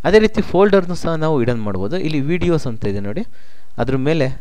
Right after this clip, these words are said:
right ಬಟನ್ನ ಕ್ಲಿಕ್ ಮಾಡಿ, ಪ್ರಾಪರ್ಟೀಸ್‌ಗೆ ಹೋಗಿ, ಅಲ್ಲಿ hidden ಅಂತ ಒಂದು option ಇದೆ, ಅದನ್ನು click ಮಾಡಿ, apply ಕೊಡಿ. ಇಲ್ಲಿ ಒಳಗಡೆ ಇರುವಂಥ ಸಬ್ ಫೋಲ್ಡರ್ಸ್‌ನು ಸಹ ನಾವು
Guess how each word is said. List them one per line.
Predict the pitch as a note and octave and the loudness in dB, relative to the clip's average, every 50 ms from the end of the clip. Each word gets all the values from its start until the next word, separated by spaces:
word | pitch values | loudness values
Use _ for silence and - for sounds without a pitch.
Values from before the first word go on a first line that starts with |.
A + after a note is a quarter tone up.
| - - | -4 -2
right | - A#2 A#2+ B2 A#2 | 0 2 2 2 2
ಬಟನ್ನ | G#2+ - - G#2+ G#2 G#2 G2+ F#2+ | 0 0 0 -2 -2 -2 -2 -2
ಕ್ಲಿಕ್ | F2 - - - - - - G#2+ - - - | -2 -4 -4 -4 -4 -4 -4 -4 -4 -4 -4
ಮಾಡಿ, | G2 F#2+ F#2 F#2+ C3 F#3 A3+ - - - - - - - - - - - - - - - - - - - - - - - - - - - - | -2 -2 -2 0 -2 -2 -2 -2 -2 -4 -4 -4 -4 -4 -4 -4 -4 -4 -4 -4 -4 -4 -4 -4 -4 -4 -4 -4 -4 -4 -4 -6 -6 -6 -4
ಪ್ರಾಪರ್ಟೀಸ್‌ಗೆ | - - G#2+ G#2 - G#2+ G2+ A2+ G#2+ - - | -2 -2 -2 -2 -2 -2 -2 -2 -2 -2 -2
ಹೋಗಿ, | - G#2 G2 G#2+ D3+ A3 A#3 - - - - - - - - - - - - - - - - - - - - - - - - - | -2 -2 -2 0 -2 -2 -2 -4 -4 -4 -6 -6 -6 -6 -6 -6 -6 -6 -6 -6 -6 -6 -6 -6 -6 -6 -6 -6 -6 -6 -4 -2
ಅಲ್ಲಿ | C#3+ D#3+ D#3 D3 D3 - - - | 0 2 2 0 0 -2 -4 -2
hidden | C#3+ D3 D3 F#3 F#3 D#3 B2 | 0 2 4 4 4 2 0
ಅಂತ | G2+ G#2+ G#2 G2 A#2 | -2 -2 -2 0 0
ಒಂದು | A2 G#2 G2 G2 G2 | 0 0 2 0 0
option | G2+ - - A2 | 0 0 -2 -2
ಇದೆ, | G2 G#2 A#2+ F3 G#3 G3+ - - - - - | -2 -2 -2 -2 -2 -2 -4 -4 -6 -4 -4
ಅದನ್ನು | G#2+ G2+ A2 A2 G#2+ | -4 -2 -2 -2 -2
click | - - G#2 G2 - - | -2 -4 -4 -4 -4 -4
ಮಾಡಿ, | G2+ G2+ G2+ G#2 D#3 A3 - - - - - - - - - - - - - - | -2 -2 -2 0 0 -2 -2 -2 -4 -6 -4 -4 -4 -4 -4 -4 -4 -4 -4 -4
apply | - A2+ - - A2+ G#2+ | -2 -2 0 0 -2 0
ಕೊಡಿ. | - - G2+ A2 D#3 A3 - - - - - - - - - - - - | 0 0 0 0 0 0 -2 -4 -4 -4 -4 -4 -4 -4 -6 -6 -4 -4
ಇಲ್ಲಿ | - A2+ A#2 A#2+ | -2 0 2 2
ಒಳಗಡೆ | A2 A2+ B2 C#3 D#3 D#3 | 4 4 4 6 6 6
ಇರುವಂಥ | D3+ D3 D3 C#3+ C#3+ C#3+ - | 6 6 4 2 2 0 0
ಸಬ್ | D#3 D3+ - - A#2+ A2 | 0 0 2 0 -2 -2
ಫೋಲ್ಡರ್ಸ್‌ನು | - - - B2+ A#2 A2+ A#2+ A2+ A2 - - A#2 | -2 -2 -2 0 2 2 2 0 0 0 -2 -2
ಸಹ | G#2 - A2+ A2 | -2 -2 -2 -2
ನಾವು | A2 G#2+ G#2+ A2 A#2+ A#2 G2 | 0 0 0 0 0 0 0